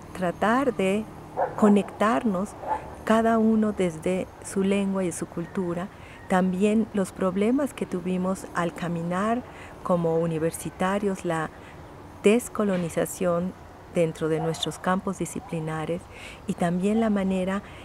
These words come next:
en que fuimos dándonos cuenta de la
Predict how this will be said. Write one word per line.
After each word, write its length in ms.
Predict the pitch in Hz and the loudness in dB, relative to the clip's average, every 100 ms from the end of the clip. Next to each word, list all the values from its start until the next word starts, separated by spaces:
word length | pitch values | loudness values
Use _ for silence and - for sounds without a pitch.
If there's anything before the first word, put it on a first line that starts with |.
| - - | -6 2
en 240 | 180 180 | 2 2
que 280 | - 180 196 - - - - | 0 0 0 -6 -18 -18 -4
fuimos 420 | - 202 208 196 | 6 6 6 4
dándonos 600 | 180 180 180 170 165 - | 2 2 0 0 -2 0
cuenta 540 | 226 220 190 175 170 - - 175 | 2 4 2 0 -4 -6 -8 0
de 140 | 165 | 2
la 280 | 160 156 | 2 -2